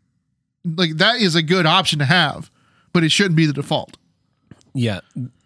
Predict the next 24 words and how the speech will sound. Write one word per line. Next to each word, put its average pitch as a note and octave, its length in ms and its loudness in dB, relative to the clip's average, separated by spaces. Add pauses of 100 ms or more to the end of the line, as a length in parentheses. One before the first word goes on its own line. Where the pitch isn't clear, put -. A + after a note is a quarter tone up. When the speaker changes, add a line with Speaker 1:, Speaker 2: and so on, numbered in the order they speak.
(460)
Speaker 2:
I D3+ 120 0
was, D#3 300 -2 (360)
I C3 100 -2
had C#3+ 240 -2
this C#3 160 -2
happen C3+ 240 -2
to B2+ 60 -2
me A#2+ 160 0
recently A#2 500 -4
where G#2+ 240 -4
I A2 140 -4
went A#2 320 -4
and, G2+ 400 -6 (960)
uh, G#2 200 -4
so - 140 -4
I C3+ 100 0
bought E3 260 -2
all D#3+ 120 -2
these A#2+ 160 0
black A#2 380 -2
button-up A#2+ 360 -4
shirts - 600 -6
Speaker 1:
Mm-hmm. D#3 240 -4 (120)
Speaker 2:
at, G#2+ 260 -4